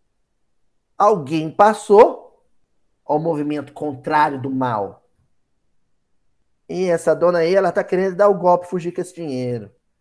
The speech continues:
Esses doentes não existe coisa nenhuma. Isso aí é uma pilantra." Chamaram a polícia, ela foi presa. Foi presa.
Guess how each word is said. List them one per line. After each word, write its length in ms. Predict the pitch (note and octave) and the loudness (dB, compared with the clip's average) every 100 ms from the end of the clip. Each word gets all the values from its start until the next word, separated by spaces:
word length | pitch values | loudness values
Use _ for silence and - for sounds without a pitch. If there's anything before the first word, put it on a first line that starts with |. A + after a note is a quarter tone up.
| _ | _
Esses 200 | _ - | _ -18
doentes 340 | A#2+ C3+ E3 E3+ | -10 -8 -8 -8
não 80 | D#3 | -10
existe 320 | C3 E3+ - | -10 -12 -10
coisa 260 | F3+ F3+ | -6 -6
nenhuma. 680 | F#3+ D#3+ C3 C3+ C3+ A2+ F#2 _ _ _ _ | -6 -6 -6 -6 -8 -10 -12 _ _ _ _
Isso 120 | - | -8
aí 60 | B2+ | -6
é 40 | |
uma 80 | E3 | -6
pilantra." 880 | - F#3 D#3+ D#3 D3+ C3 - - _ _ _ _ _ | -2 0 0 0 -2 -6 -10 -18 _ _ _ _ _
Chamaram 380 | - D3 D#3+ | -10 -6 -6
a 20 | D#3 | -6
polícia, 460 | - B2 C3 C3 | -8 -10 -10 -10
ela 80 | C#3+ | -12
foi 140 | - | -10
presa. 520 | - C3+ A#2+ B2+ B2+ - _ _ _ _ _ _ _ _ _ _ _ _ _ _ _ _ _ _ _ _ _ _ _ - | -8 -6 -6 -6 -10 -20 _ _ _ _ _ _ _ _ _ _ _ _ _ _ _ _ _ _ _ _ _ _ _ -16
Foi 80 | |
presa. 360 | - G3 D3+ D3 | -12 -12 -12 -16